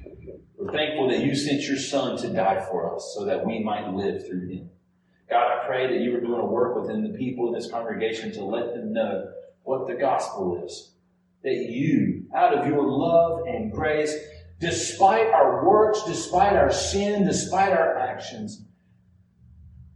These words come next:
sent your Son to die. God, help us. Help us to find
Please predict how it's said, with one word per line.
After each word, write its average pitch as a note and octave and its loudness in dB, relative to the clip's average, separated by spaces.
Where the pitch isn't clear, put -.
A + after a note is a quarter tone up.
sent D#3+ -8
your C#3 -6
Son A#2+ -6
to C#3 -14
die. - -4
God, A#2 -8
help - -4
us. - -18
Help C#3 -4
us - -12
to - -12
find - -6